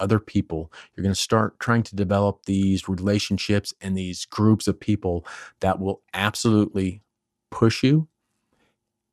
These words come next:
and expect more of you than you do of yourself. So here's today's challenge. It's, again, it's the Mastermind Challenge. Do this one. Again, this is probably one of the, the best tools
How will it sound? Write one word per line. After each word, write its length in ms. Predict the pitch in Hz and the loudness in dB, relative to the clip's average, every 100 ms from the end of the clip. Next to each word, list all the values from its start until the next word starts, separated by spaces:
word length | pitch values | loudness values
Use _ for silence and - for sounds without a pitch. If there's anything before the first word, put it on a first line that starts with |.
| _ - | _ -8
and 340 | 101 98 95 - | -4 -2 -2 -4
expect 680 | 95 - - - 113 107 - 98 | -6 -4 -4 0 0 0 -10 -6
more 340 | 95 104 113 | -2 2 2
of 140 | 110 | 2
you 380 | 98 98 95 90 _ - | 2 2 2 -2 _ -6
than 120 | 92 | -4
you 80 | 87 | -2
do 140 | 87 | -2
of 100 | 87 | -2
yourself. 380 | 85 - - 73 _ _ _ _ - - - | -2 -2 -4 -6 _ _ _ _ -20 -20 -16
So 240 | - 98 85 | -2 -2 0
here's 360 | 107 104 110 | 2 2 2
today's 360 | - 98 98 - | 0 0 0 -2
challenge. 540 | - 76 78 78 - - | -4 -4 -2 -4 -6 -4
It's, 200 | 90 - | -4 -2
again, 380 | 90 82 78 78 | -4 -4 -8 -10
it's 140 | - | -10
the 80 | 87 | -4
Mastermind 420 | 95 101 104 98 | -2 0 0 0
Challenge. 420 | - 98 95 92 - - - _ _ _ 113 | 2 2 2 0 -6 -20 -20 _ _ _ -8
Do 200 | 101 123 | 2 4
this 180 | 127 - | 4 2
one. 220 | 123 120 104 | 0 0 -2
Again, 360 | 101 113 113 | -4 0 2
this 200 | 117 - | 2 2
is 80 | 165 | -2
probably 480 | - 156 147 139 131 | 0 0 0 2 2
one 220 | 117 117 | 4 2
of 100 | 113 | 4
the, 220 | 104 90 - - - - _ _ _ _ _ - _ | 2 0 -6 -18 -20 -20 _ _ _ _ _ -20 _
the 140 | 104 | -2
best 720 | 101 85 110 107 113 - - - _ _ _ _ _ _ - | -2 0 2 4 4 0 -6 -18 _ _ _ _ _ _ -2
tools 560 | 117 98 98 92 - | 2 4 4 2 -4